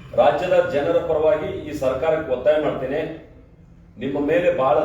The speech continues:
ದೊಡ್ಡ ಭರವಸೆಯನ್ನು ಇಟ್ಟುಕೊಂಡು ರಾಜ್ಯದ ಜನ ಸುಮಾರು ನೂರ ಮೂವತ್ತಾರು ಸೀಟುಗಳನ್ನು ಗೆಲ್ಲಿಸಿಕೊಟ್ಟಿರ್ತಕ್ಕಂಥ ಈ ಸಂದರ್ಭದಲ್ಲಿ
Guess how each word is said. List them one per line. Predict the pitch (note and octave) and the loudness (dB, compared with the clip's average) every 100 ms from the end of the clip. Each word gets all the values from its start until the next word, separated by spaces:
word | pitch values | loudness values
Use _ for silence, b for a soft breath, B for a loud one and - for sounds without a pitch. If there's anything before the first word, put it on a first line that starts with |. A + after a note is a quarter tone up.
| D3 | -2
ದೊಡ್ಡ | C#3+ D3+ | -2 -2
ಭರವಸೆಯನ್ನು | D3+ D#3+ D3+ D#3+ D#3+ D3 | 0 2 4 2 0 -4
ಇಟ್ಟುಕೊಂಡು | C#3 - C#3 C#3 E3 | -6 -6 -6 -4 -4
ರಾಜ್ಯದ | C3+ C3+ D3+ D3+ | -4 -4 -6 -8
ಜನ | B2+ D3+ | -6 -4
ಸುಮಾರು | E3+ - C#3+ C#3 C#3 B2 | -4 -4 -4 -2 -2 -2
ನೂರ | B2 D#3 D#3 | 0 4 4
ಮೂವತ್ತಾರು | D3+ B2+ D3 D3+ C3+ C3+ C3+ B2+ | 2 -2 -2 -2 -2 -2 -2 -4
ಸೀಟುಗಳನ್ನು | C#3+ C#3+ C3+ C3 B2 | -8 -8 -6 -6 -6
ಗೆಲ್ಲಿಸಿಕೊಟ್ಟಿರ್ತಕ್ಕಂಥ | B2 C3+ - - C3+ C3 C3 B2+ B2 B2 | -8 -8 -8 -8 -8 -8 -6 -4 -4 -2
ಈ | C3 C#3 | -6 -6
ಸಂದರ್ಭದಲ್ಲಿ | C3+ C3 A#2+ B2+ C#3 G3+ - - - | -6 -4 -4 -4 -2 -2 -4 -8 -14